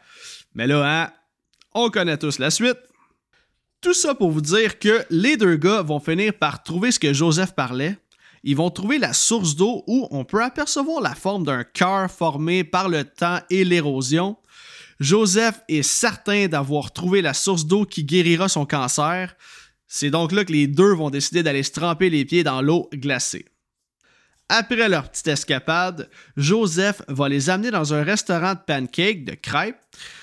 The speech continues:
Et là, première petite erreur de sa part quand il va dire à voix haute, « Ah, je me demande bien ce qu'il y a de bon ici », alors qu'il venait juste de dire à Aaron que ça fait des années qu'il va manger là.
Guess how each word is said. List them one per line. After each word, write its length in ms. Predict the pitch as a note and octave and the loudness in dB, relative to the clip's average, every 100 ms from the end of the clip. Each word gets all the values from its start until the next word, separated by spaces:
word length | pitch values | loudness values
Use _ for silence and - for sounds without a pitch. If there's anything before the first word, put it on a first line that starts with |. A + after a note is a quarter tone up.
| - _ | -20 _
Et 100 | E3+ | 4
là, 160 | B3+ | 4
première 560 | C4+ - A3+ C#4 D4+ C#4+ | 2 -4 0 2 2 0
petite 300 | F3 D3+ - | -4 -4 -2
erreur 260 | E3+ F#3+ F3 | 0 2 0
de 80 | |
sa 200 | D3 D3+ | -2 -2
part 320 | C#3 F#3 G3 - | 0 0 0 -2
quand 100 | A3 | 0
il 100 | F#3+ | 2
va 140 | D#3+ | 2
dire 200 | D#3 G3 | 2 0
à 60 | D3+ | 0
voix 340 | C#3+ C3+ E3 | 0 0 0
haute, « 180 | F#3 F#3 | -2 -4
Ah, 280 | - A#3+ A#3+ | -4 -2 0
je 80 | F3+ | 0
me 100 | C#3 | 0
demande 400 | C#3 D3+ F3+ F3 | 0 2 0 0
bien 200 | D3+ A3+ | -2 0
ce 120 | A#3+ - | 0 0
qu'il 80 | |
y 20 | D3 | 0
a 40 | |
de 60 | C#3 | 0
bon 260 | D#3+ G3 | 0 2
ici », 460 | D#3 - - C4 D4+ - | 0 0 0 0 -2 -2
alors 360 | E3 A3 A3+ | 0 0 -2
qu'il 140 | F3+ D#3+ | -4 0
venait 260 | F3+ E3+ | 2 4
juste 280 | D3+ A#3 F#3 | 4 2 2
de 80 | D#3 | 0
dire 220 | D3+ E3+ | 2 0
à 120 | D#3 | 0
Aaron 380 | C3+ C#3+ D#3+ E3+ | -2 -2 -2 -2
que 140 | D#3 C#3 | -4 -4
ça 160 | C#3 | -4
fait 160 | D3 D3+ | -4 -2
des 360 | C#3 B2+ B2+ | 0 0 0
années 300 | D#3+ D#3+ E3+ | 0 0 -2
qu'il 140 | E3 C3 | -2 -2
va 140 | C3+ | -2
manger 340 | B2+ B2 B2 C#3 | -2 -4 -4 -4
là. 200 | G#3+ | -4